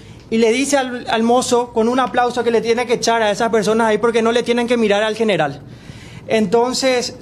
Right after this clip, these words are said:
l-, lógicamente, le mudan de lugar a esas personas. Después de eso, eh, llega el general y se pone aparte a hablar con sus guardaespaldas en otra mesa de enfrente.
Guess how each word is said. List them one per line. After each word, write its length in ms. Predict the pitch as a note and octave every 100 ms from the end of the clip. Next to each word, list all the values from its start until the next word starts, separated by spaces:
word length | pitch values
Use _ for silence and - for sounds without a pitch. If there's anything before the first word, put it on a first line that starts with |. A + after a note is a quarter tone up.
| - - -
l-, 180 | G#3+ G#3
lógicamente, 640 | - G#3 A3 B3 A#3 A#3 C4
le 120 | A#3+
mudan 280 | G#3 A3+ C4+
de 80 | C4
lugar 240 | A#3 A#3
a 80 | B3
esas 180 | G3+ -
personas. 520 | G#3+ F3+ D#3+ D#3+ D#3+ - - - - - -
Después 380 | - A3 A3+ C4+
de 220 | C#4 A#3+
eso, 460 | B3+ C#4 C#4+ C#4+ -
eh, 380 | A3 A3 G#3+ G#3
llega 200 | F#3 A3+
el 80 | A#3+
general 480 | C4 B3 G#3+ B3 D4 - - -
y 80 | A3+
se 140 | A#3+
pone 260 | F3+ A3 C4
aparte 460 | C4 C4+ B3 C#4 C#4+
a 60 |
hablar 400 | A#3 G#3 A3+ C4+
con 200 | C4 A#3+
sus 680 | A#3 A#3 A3 G#3+ G3+ G3 F3 -
guardaespaldas 720 | G#3+ A#3 G#3+ A3 A3+ B3 A3+
en 140 | G#3+
otra 240 | A#3+ C#4 C4
mesa 280 | A3 A3+ A3
de 60 |
enfrente. 420 | G3 E3+ D3 C#3